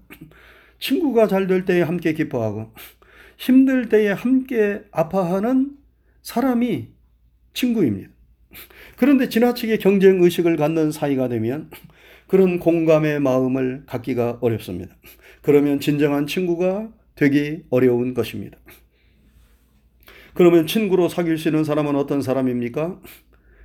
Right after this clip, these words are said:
믿을 수 있는 신실한 사람, 성실한 사람입니다. 약속한 것이 있으면 그것을 지키기 위하여 최선을 다하는 사람,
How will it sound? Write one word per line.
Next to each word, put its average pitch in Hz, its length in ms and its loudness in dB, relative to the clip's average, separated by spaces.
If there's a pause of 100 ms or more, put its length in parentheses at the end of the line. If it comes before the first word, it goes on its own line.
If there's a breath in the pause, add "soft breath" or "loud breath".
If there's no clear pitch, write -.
믿을 254 340 0
수 262 140 -4
있는 226 220 0
신실한 208 500 -2
사람, 165 420 -4
성실한 226 720 0 (180 soft breath)
사람입니다. 117 580 -4 (640 loud breath)
약속한 165 520 4
것이 165 220 -2
있으면 175 340 0
그것을 175 440 0
지키기 180 400 -4
위하여 185 280 -2
최선을 180 500 0
다하는 139 300 -4
사람, 123 400 -8